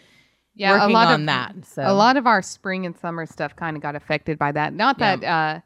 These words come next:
Speaker 1: we
Speaker 2: Not that we
Speaker 1: wouldn't
Speaker 2: weren't
Speaker 1: do it.
Speaker 2: excited.
Speaker 1: Yes,
Speaker 2: It was
Speaker 1: it was
Speaker 2: totally
Speaker 1: awesome.
Speaker 2: amazing.
Speaker 1: But
Speaker 2: And
Speaker 1: yeah.
Speaker 2: we'll do it again,
Speaker 1: Yeah, it
Speaker 2: absolutely.
Speaker 1: wa-, it was on the list, and I think it's out on video now.
Speaker 2: If it's not, it's coming
Speaker 1: Yeah,
Speaker 2: very shortly,
Speaker 1: and I, and
Speaker 2: so.
Speaker 1: I'm gonna watch it,
Speaker 2: Yep.
Speaker 1: and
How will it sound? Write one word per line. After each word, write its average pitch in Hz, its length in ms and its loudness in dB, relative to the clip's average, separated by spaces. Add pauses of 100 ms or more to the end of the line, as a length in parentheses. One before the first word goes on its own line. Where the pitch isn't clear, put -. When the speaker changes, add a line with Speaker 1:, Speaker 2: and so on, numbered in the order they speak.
(320)
Speaker 1:
we 175 100 -4
Speaker 2:
Not - 20 -4
that - 60 0
we 180 60 2
Speaker 1:
wouldn't 165 100 0
Speaker 2:
weren't 175 140 2
Speaker 1:
do 143 40 2
it. - 40 -2
Speaker 2:
excited. 170 340 2
Speaker 1:
Yes, - 80 0 (120)
Speaker 2:
It 170 60 -2
was 175 140 -2
Speaker 1:
it - 20 -12
was 170 80 0
Speaker 2:
totally 165 260 -2
Speaker 1:
awesome. 139 100 -8
Speaker 2:
amazing. 143 420 -10 (280)
Speaker 1:
But 190 140 -12
Speaker 2:
And 160 140 -2
Speaker 1:
yeah. 165 200 -8
Speaker 2:
we'll 180 420 0
do 160 180 -4
it 151 100 -6
again, 139 480 -6
Speaker 1:
Yeah, 143 100 -12
it 139 40 -4
Speaker 2:
absolutely. 160 400 -4
Speaker 1:
wa-, 254 280 -6
it 226 80 -4
was 302 240 -2
on 302 120 -4
the 240 100 -4
list, 202 340 -4
and 185 140 -4
I 175 80 -2
think 359 320 -6
it's 240 140 -4
out 190 180 0
on 170 180 -2
video 180 320 -6
now. 180 460 -6 (200)
Speaker 2:
If 196 140 -6
it's 226 160 -4
not, 220 200 2
it's 156 140 -4
coming 143 560 -4
Speaker 1:
Yeah, 180 160 2
Speaker 2:
very 175 100 0
shortly, 196 260 0
Speaker 1:
and - 80 -6
I, 190 120 2
and 208 240 -2
Speaker 2:
so. 226 60 2
Speaker 1:
I'm 254 100 0
gonna 311 200 0
watch 170 340 0
it, 160 240 -4
Speaker 2:
Yep. 180 80 -6
Speaker 1:
and 175 220 -8